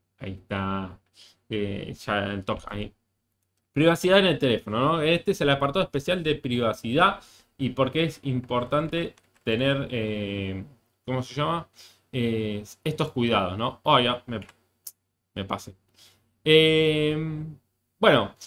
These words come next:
revisar accesos que piden las aplicaciones, quitar los que no hagan falta. Bueno, esto es algo bastante importante que la gente no le da mucha bola, pero,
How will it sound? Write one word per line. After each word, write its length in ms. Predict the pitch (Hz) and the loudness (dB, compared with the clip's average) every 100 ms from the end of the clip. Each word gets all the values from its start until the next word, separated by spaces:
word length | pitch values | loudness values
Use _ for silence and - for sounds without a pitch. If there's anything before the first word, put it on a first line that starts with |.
| - | -6
revisar 420 | - 202 220 277 | 4 8 8 6
accesos 380 | 285 226 262 254 | 4 2 -2 -4
que 120 | - | -2
piden 280 | 147 175 185 | -2 0 0
las 160 | 160 135 | 0 -2
aplicaciones, 680 | 120 117 110 104 117 95 90 | -4 -4 -4 -4 -4 -6 -6
quitar 320 | - 135 175 | -6 -2 0
los 140 | 196 | -2
que 140 | 175 127 | -2 -2
no 320 | 127 143 - - | -2 -2 -4 -4
hagan 300 | 120 110 101 | -2 -2 -4
falta. 360 | - 107 - | -10 -10 -8
Bueno, 320 | 131 127 131 - - - _ | -2 -2 -2 -8 -20 -20 _
esto 180 | 254 - | -6 -4
es 120 | - | -2
algo 440 | 185 190 180 160 | 0 2 2 0
bastante 460 | - 127 - 196 180 | -2 -6 -4 -6 -4
importante 600 | 147 131 131 175 185 156 | -4 -4 -4 -8 -8 -8
que 100 | 120 | -4
la 120 | 110 | -6
gente 360 | - 170 170 139 | -6 -8 -6 -4
no 120 | 135 | -4
le 140 | 170 143 | -4 -4
da 120 | 101 | -4
mucha 380 | 92 104 104 113 | -6 -10 -6 -4
bola, 320 | 117 117 123 | -2 -2 -4
pero, 320 | 147 156 156 | -2 -2 -2